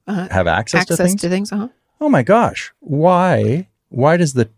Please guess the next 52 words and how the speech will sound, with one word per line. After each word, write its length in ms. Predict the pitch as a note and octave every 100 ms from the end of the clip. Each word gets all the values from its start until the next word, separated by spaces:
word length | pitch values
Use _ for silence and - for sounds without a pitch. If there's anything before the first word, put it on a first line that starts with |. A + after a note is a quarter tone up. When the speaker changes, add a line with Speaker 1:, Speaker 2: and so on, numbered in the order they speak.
| _
Speaker 2:
uh, 300 | C#3 G#2+ G2+ G2+
the 140 | G2
Speaker 1:
It 80 | G2
Speaker 2:
toaster 260 | - D3+ G#3
Speaker 1:
automatically 480 | F#3 F3+ - F#3+ F#3
to-, 220 | - - _
toggles. 200 | - F2
Speaker 2:
'cause 100 | G2+
our 100 | F#2+
toaster 360 | - F#2 F#2 F2+
is 80 | D#2+
a 60 |
smart 260 | - E2 -
toaster, 280 | A#2 C3 C3
it's 80 | F#2
a 40 |
Speaker 1:
'Cause 80 | D#2+
it's 0 |
Speaker 2:
Wi-Fi. 160 | E2+ F2
Speaker 1:
not. 120 | - -
That's 200 | F3 -
a 20 |
lie. 180 | B2+ G#3+ - _
Speaker 2:
But 180 | A2 F#2
it, 160 | G#2+ -
it 120 | A2
has 240 | G2+ G#2 F#2+
access 360 | F#2+ A2 G2 -
to 100 | F2
the 60 |
microphone. 440 | D#2+ F#2 - D2+ - _ _ _
Why 240 | F2+ F#2+
is 100 | F#2
that? 220 | D#2 C#2 - _ _ _ _
You 100 | A2+
know, 140 | A2+ A#2
like, 160 | F#2+
why, 260 | A#2 A#2+ B2+
why 200 | C#3+ C#3
does 140 | C#3
everything 360 | C3 A2 B2+ G2
have 140 | F2+ F#2+
access 240 | F#2 F#2+
to 40 | -
the 40 |
microphone 340 | F2+ F2+ - E2+
or 80 | D2
Speaker 1:
Our 60 |
Speaker 2:
camera? 200 | F#2 A#2+
Speaker 1:
toaster 180 | - C3+
is 100 | C#3+
not. 180 | C3+